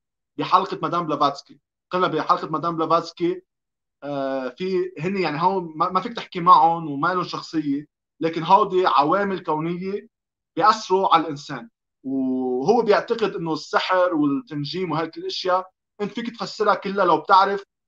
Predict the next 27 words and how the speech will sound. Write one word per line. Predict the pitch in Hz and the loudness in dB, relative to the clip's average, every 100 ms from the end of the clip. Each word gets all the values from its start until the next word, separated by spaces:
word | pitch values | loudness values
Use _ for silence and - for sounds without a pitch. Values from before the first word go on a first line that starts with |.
| _ - | _ -2
كل | 208 185 | 2 4
عامل، | 143 202 196 170 | 6 4 2 -6
يعني | 139 160 | -8 -8
أنت | 180 | -6
بأي | 160 180 190 | -2 0 4
دورة | 180 180 165 | 6 6 4
مارق | 175 180 143 | 0 -2 -2
بهالسبعة، | 143 151 180 175 151 190 - _ - | -6 -2 0 2 4 4 2 _ -2
وأي | 147 214 226 | 4 6 6
عامل | 175 208 202 | 6 4 2
عم | 147 | 0
بيأثر | 165 180 180 | -2 -4 -6
فيك | - 190 | -8 -6
بهذه | 147 165 160 | -2 0 0
الدورة، | 151 151 151 160 160 - _ _ _ - | 0 4 6 6 4 0 _ _ _ -6
وبأي | 175 202 208 | 0 4 6
مرحلة | 202 190 160 165 170 | 6 4 0 -4 -6
أنت. | - _ _ _ _ _ _ _ _ _ _ _ 139 | -10 _ _ _ _ _ _ _ _ _ _ _ -2
وبيعتقدوا | 147 151 160 - 208 175 | 2 2 0 -2 -2 0
هن | 185 160 | 0 -2
بالثيوسوفيا | - 156 151 190 196 | -4 -4 -2 -4 -2
والأنثروبوسوفي | 160 165 165 170 160 156 180 175 180 180 _ _ _ _ - | -2 -2 -6 -8 -8 -6 -6 -2 -2 -2 _ _ _ _ -10
إنه، | 151 151 143 139 135 | -6 -2 0 0 0
آه، | 127 127 | -2 -2
لما | 143 151 | 0 2
نخلص | 202 214 - | 2 0 -2
من | 160 147 | -6 -4